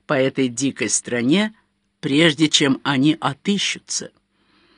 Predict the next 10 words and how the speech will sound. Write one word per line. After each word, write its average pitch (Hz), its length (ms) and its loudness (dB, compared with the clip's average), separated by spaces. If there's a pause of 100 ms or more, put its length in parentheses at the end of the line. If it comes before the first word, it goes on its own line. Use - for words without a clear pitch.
(1200)
«Ах - 320 -2
так», 190 640 0 (100)
успокоился 120 680 -4
Покровский, - 680 -6 (100)
«вы, 175 180 2
похоже, 208 420 2
человек 208 540 2 (120)
благородный, 170 1040 0
и - 160 -6
я 139 360 0